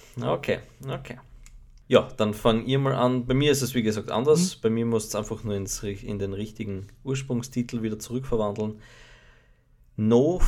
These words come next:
Speaker 1: Thornless Roses.
Speaker 2: Rose Without a Thorn.
Speaker 1: Genau. Also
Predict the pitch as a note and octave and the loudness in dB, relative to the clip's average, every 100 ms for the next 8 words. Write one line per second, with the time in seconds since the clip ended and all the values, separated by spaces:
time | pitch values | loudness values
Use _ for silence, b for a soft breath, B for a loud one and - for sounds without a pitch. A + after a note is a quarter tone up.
0 | - - A2 B2+ D3+ D3+ B2+ A2 A2+ - | 6 8 10 10 8 4 4 6 6 2
1 | G#2 G2 G2 A#2+ A#2 F2 C2+ - - - | -2 2 4 4 0 0 0 0 -2 -4
2 | b b b b b b b _ _ _ | b b b b b b b _ _ _
3 | _ _ _ _ _ _ b b - A2+ | _ _ _ _ _ _ b b -2 2
4 | E3+ G#3 C3 B2 A#2 C3+ A2+ - A#2 G2+ | 4 2 0 -4 -2 -2 -4 0 0 0
5 | D2+ _ _ - F3 D#3+ - - - - | -8 _ _ -4 -2 -2 -8 -20 -20 -16
6 | - | -10